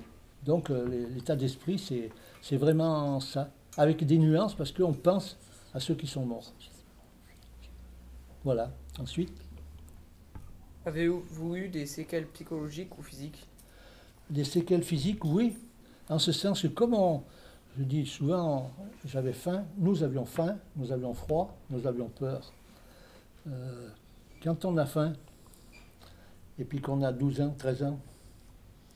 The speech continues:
Speaker 1: il vaut mieux la, les avoir en photo qu'à table, hein, comme on dit chez nous.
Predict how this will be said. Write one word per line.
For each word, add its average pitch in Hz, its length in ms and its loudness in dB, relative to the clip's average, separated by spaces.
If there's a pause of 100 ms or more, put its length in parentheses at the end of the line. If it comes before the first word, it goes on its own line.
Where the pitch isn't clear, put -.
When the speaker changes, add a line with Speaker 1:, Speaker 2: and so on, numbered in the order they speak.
(1000)
Speaker 1:
il 147 80 -2
vaut 139 140 2
mieux 151 160 2
la, 139 200 2 (120)
les 139 140 0
avoir 143 240 4
en - 80 0
photo 143 320 0
qu'à 180 120 -2
table, 208 300 0
hein, 208 80 -4 (720)
comme 131 160 -4
on 127 60 0
dit 135 120 0
chez 135 160 -4
nous. 139 180 2